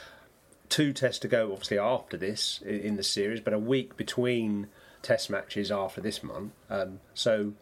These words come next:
do we carry on with him? Do, do we go with Rory Burns, perhaps, instead?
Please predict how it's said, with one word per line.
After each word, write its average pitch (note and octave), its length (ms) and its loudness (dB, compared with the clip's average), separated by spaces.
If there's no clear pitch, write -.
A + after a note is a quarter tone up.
do B2 100 4
we B2 80 0
carry C3+ 320 4
on C#3+ 120 -2
with C#3 140 2
him? D#3 320 0
Do, A2+ 240 2
do A#2 140 4
we B2 80 2
go C3+ 240 6
with B2+ 180 -2
Rory C3+ 280 4
Burns, C#3+ 440 2
perhaps, C#3 400 -2
instead? C#3+ 480 2